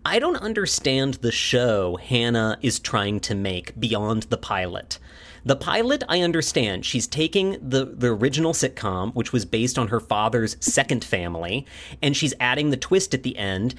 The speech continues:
that her, the, the first family returns.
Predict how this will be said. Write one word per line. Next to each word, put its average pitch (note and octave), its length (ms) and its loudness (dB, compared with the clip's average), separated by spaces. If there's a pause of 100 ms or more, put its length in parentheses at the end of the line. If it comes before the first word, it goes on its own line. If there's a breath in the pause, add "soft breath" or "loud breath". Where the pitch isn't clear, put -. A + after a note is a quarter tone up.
(140 loud breath)
that B2+ 200 0
her, - 200 -14
the, A#2+ 200 0 (140)
the B2+ 120 2
first F#3 340 0
family G#2 380 2
returns. A2+ 800 -2